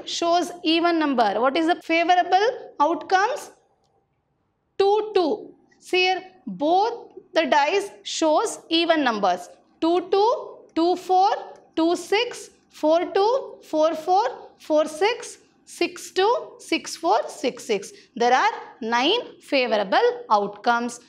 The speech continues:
So exhaustive event is thirty-six. Nine divided by thirty-six is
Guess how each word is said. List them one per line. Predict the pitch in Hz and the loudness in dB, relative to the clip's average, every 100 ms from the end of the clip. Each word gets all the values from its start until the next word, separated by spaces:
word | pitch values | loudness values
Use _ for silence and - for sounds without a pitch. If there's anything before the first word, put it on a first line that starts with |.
| _ _ _ | _ _ _
So | - - 240 | -16 -2 0
exhaustive | 220 185 185 269 269 330 262 | 0 -2 0 0 0 -4 -4
event | 254 247 247 | -2 -4 -2
is | 427 466 - | -2 -4 -8
thirty-six. | 240 - - 233 233 262 240 - _ _ _ _ _ _ - | -8 -4 -2 -2 -2 -4 -4 -12 _ _ _ _ _ _ -4
Nine | 226 240 330 | 0 0 0
divided | 302 311 277 233 214 | 0 2 2 0 -2
by | 214 | -2
thirty-six | 214 214 208 - 285 294 - | -4 -6 -8 -4 -6 -6 -14
is | 233 208 | -8 -8